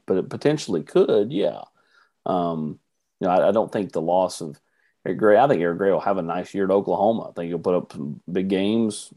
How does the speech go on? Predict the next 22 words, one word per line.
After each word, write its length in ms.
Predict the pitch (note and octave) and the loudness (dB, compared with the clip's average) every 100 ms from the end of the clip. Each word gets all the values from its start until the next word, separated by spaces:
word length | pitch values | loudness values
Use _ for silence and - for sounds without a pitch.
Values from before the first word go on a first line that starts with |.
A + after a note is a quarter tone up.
| - | -4
touchdowns, 960 | G2 - A2 G#2+ A2 A2+ A#2 A2+ - _ - - | -4 0 0 2 2 0 -2 -6 -16 _ -18 -12
and, 280 | D#2+ D#2 | -10 -8
and 280 | B1+ D#2 D2+ _ _ _ _ _ _ - | -6 -8 -8 _ _ _ _ _ _ 2
everything, 440 | G#2 F#2+ G#2 G#2+ | 2 4 2 2
but 80 | G2 | 2
I'm 100 | F#2+ | 0
not 140 | G#2 | -2
sure, 340 | - A2+ G2 E2+ | -2 0 0 -2
like, 260 | - C#2+ - _ _ - | -6 -6 -8 _ _ -8
Tennessee's 580 | G2 F2+ F#2 E2 D2+ - - - _ - | -4 -4 -4 -4 -6 -14 -20 -20 _ -4
really 260 | F2+ E2 | -2 -2
worse 500 | D2+ C#2+ F2+ F#2 - | -4 -2 0 0 -4
there 400 | E2 C#2+ A#1+ - - | -6 -6 -6 -12 -8
without 360 | E2 E2 D2 A#1 | -4 -2 -2 -6
him. 200 | G1+ - | -10 -10
Whereas 240 | F2+ F#2+ F#2+ | -2 0 2
I, 160 | F2+ | 2
you 120 | E2+ F#2+ | 0 -4
know, 80 | |
I 80 | E2 | -4
think 260 | E2+ E2+ - | -4 -6 -8
losing, 760 | D2 E2 G2 G2 F#2 F2 E2 | -8 -2 0 2 0 -2 -6